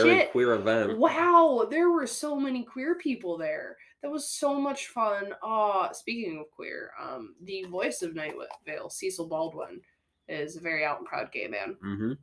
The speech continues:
Speaker 2: And he plays a very out and proud gay character.
Speaker 1: Well, do you wanna talk, tell our audience who might not know what Welcome to Night Vale
Speaker 2: Ah,
Speaker 1: is?
Speaker 2: so Welcome to Night Vale is my favorite podcast, aside from the one that I'm on. Um,
Speaker 1: Nice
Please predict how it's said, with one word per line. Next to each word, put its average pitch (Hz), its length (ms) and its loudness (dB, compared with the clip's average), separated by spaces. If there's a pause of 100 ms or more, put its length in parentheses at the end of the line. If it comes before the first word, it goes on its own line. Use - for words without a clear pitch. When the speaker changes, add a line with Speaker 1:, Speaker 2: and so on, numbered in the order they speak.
(580)
Speaker 2:
And 175 100 0
he 165 60 -8
plays 165 240 -2
a 151 40 -14
very 151 200 -2
out 147 140 -2
and - 80 -14
proud 151 260 -6
gay 156 300 -6
character. - 580 0 (140)
Speaker 1:
Well, 113 140 4 (100)
do 101 100 2
you 117 140 10
wanna 110 460 8 (200)
talk, 104 420 0
tell 110 340 6
our 120 200 10
audience 123 460 6
who 110 160 0
might 107 220 4
not 117 180 6
know 113 160 6
what 117 340 6
Welcome 120 320 6
to 107 80 2
Night 104 260 8
Vale - 180 10
Speaker 2:
Ah, 139 40 8
Speaker 1:
is? - 200 10
Speaker 2:
so 262 140 10
Welcome 277 440 8
to 302 80 4
Night 196 320 6
Vale 185 340 4 (300)
is 185 420 0 (140)
my 202 220 2
favorite 175 360 -2
podcast, - 720 -8 (180)
aside 156 380 -4
from 151 300 -10
the 156 60 -10
one 147 180 -12
that 143 80 -12
I'm 139 240 -12
on. - 160 -20 (600)
Um, 147 340 -2
Speaker 1:
Nice 156 80 -10